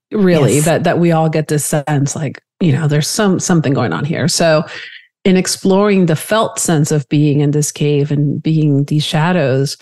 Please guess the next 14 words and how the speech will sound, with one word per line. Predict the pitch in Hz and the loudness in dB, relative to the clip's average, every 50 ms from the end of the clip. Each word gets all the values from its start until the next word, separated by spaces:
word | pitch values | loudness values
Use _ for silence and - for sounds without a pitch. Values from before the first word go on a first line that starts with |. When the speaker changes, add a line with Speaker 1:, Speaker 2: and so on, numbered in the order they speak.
| - - - - - _ _ _ - | -20 -20 -20 -20 -20 _ _ _ -4
Speaker 1:
the, | - 170 | -2 0
the | 165 170 170 | 2 2 2
big | 151 151 165 151 151 143 143 | 2 4 4 4 2 2 0
question | - - 147 127 - - - - - - 214 226 233 - - | 0 -2 -2 -2 -2 -4 -6 -4 -4 -2 -2 -2 -4 -6 -6
came | - 196 165 147 | -2 0 2 2
up, | 139 - - - - - - | 0 -2 -4 -6 -8 -6 -2
like, | 170 156 127 123 - - - _ - 190 185 - _ _ _ _ - | -2 -2 -2 -2 -6 -10 -18 _ -8 -8 -8 -8 _ _ _ _ -4
then | 175 175 170 170 170 | 0 0 2 2 2
what | 156 170 170 165 180 170 | 2 2 0 2 2 2
is | 165 170 165 - - | 0 0 0 -2 -2
it | 160 147 139 131 - _ _ _ _ _ _ _ _ _ _ - | -2 0 -2 -2 -4 _ _ _ _ _ _ _ _ _ _ -2
that | 165 156 147 156 - - _ _ | -2 0 0 0 -4 -8 _ _
is | - 180 143 - | -4 -2 -2 -2
seeing | - - - - 190 190 185 175 160 156 147 139 135 143 151 151 - | -4 -4 -2 0 2 2 4 4 4 2 2 2 2 0 -2 -4 -6